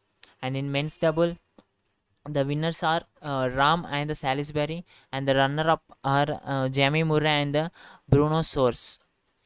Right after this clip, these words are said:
If we see about the women's doubles, the winners are, uh, Sosur and Zhang, and the runner, runners are Coco Gauff and McNally. And in the mixed, mixed doubles, the winners are, uh, uh,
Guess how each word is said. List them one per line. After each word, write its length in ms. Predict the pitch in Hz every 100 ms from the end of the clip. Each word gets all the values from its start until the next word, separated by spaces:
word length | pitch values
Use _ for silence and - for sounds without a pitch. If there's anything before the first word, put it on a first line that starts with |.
| -
If 80 | 139
we 80 | 151
see 320 | - 190 202
about 360 | 156 151 156 151
the 320 | 156 147 135 123
women's 300 | 151 175 170
doubles, 520 | 156 147 170 - - _ _ - -
the 160 | 139 139
winners 400 | 147 160 185 - -
are, 280 | 156 156 160 - 151
uh, 300 | 147 139 135
Sosur 640 | - 156 156 - 185 165 -
and 320 | 139 147 151
Zhang, 540 | 147 135 135 135 170 - -
and 200 | 143 143
the 80 |
runner, 420 | 135 139 160 175 -
runners 400 | 131 139 165 170 -
are 200 | 147 151 - - -
Coco 300 | 147 147 180
Gauff 400 | 160 156 165 - _
and 280 | 135 135 143
McNally. 640 | 139 135 - 139 117 98 _ _ _ _ _ _ - _ _ -
And 160 | 147
in 140 | 160 165
the 80 |
mixed, 320 | 160 175 - 220 156
mixed 380 | 143 160 - 196
doubles, 480 | 180 170 185 190 - _ _ -
the 100 | 151
winners 380 | 151 156 180 -
are, 200 | 175 175 _ _ -
uh, 300 | 143 135 - _ _ _ _ -
uh, 240 | 143 135